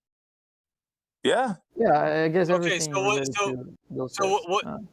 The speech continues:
Speaker 3: the observation is, like, what in the sky are you observing, just in general? It's lights in the sky, right? Essentially?
Speaker 1: Yeah.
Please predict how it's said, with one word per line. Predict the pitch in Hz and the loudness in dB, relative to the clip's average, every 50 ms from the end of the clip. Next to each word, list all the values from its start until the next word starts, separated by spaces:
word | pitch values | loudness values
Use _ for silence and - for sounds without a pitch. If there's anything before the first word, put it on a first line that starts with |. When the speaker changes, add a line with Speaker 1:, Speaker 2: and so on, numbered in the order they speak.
| _ 151 | _ -8
Speaker 3:
the | 160 185 196 | -2 0 2
observation | 196 208 220 - - 226 202 196 202 202 196 - - 185 180 170 165 | 2 2 2 0 -4 -8 -2 0 0 0 0 0 -2 -4 -4 -6 -6
is, | 139 160 160 160 156 147 | -6 -4 -2 -2 -4 -4
like, | 160 156 147 120 | -4 -6 -6 -6
what | 131 135 165 190 202 - | -4 -2 0 0 0 0
in | 190 190 175 | -4 -10 -8
the | 170 151 | -6 -6
sky | - - - 170 160 156 156 151 147 143 143 110 | -6 -4 -2 -2 0 2 2 2 2 0 -2 -4
are | 131 131 | -4 -4
you | 139 135 135 | -4 -4 -4
observing, | 131 120 117 113 127 127 123 117 110 107 | -6 -6 -8 -6 -6 -6 -6 -8 -10 -10
just | 104 123 120 - - | -10 -10 -10 -10 -10
in | 139 127 123 | -10 -10 -8
general? | 113 123 120 117 113 101 90 85 - _ _ _ - | -6 -6 -6 -4 -6 -8 -10 -12 -16 _ _ _ -12
It's | 127 - - - - - _ _ _ _ _ _ _ _ - - _ _ _ _ _ _ _ _ _ _ - | -12 -10 -8 -8 -10 -10 _ _ _ _ _ _ _ _ -20 -20 _ _ _ _ _ _ _ _ _ _ -6
lights | 131 135 139 139 131 - | -2 0 2 2 2 0
in | 139 131 | -2 -2
the | 120 | -4
sky, | - - 139 120 110 104 | -2 0 0 0 0 0
right? | 104 104 110 110 _ _ _ _ _ _ - | 0 -2 -4 -4 _ _ _ _ _ _ -8
Essentially? | - - - 135 127 120 - 135 131 123 - - - - - - - _ _ _ _ _ _ _ _ _ _ _ _ _ _ _ _ _ _ | -4 -2 -2 -2 -2 -2 -2 -4 -4 -6 -8 -14 -20 -20 -20 -20 -20 _ _ _ _ _ _ _ _ _ _ _ _ _ _ _ _ _ _
Speaker 1:
Yeah. | - 113 165 208 226 | -2 0 0 0 -2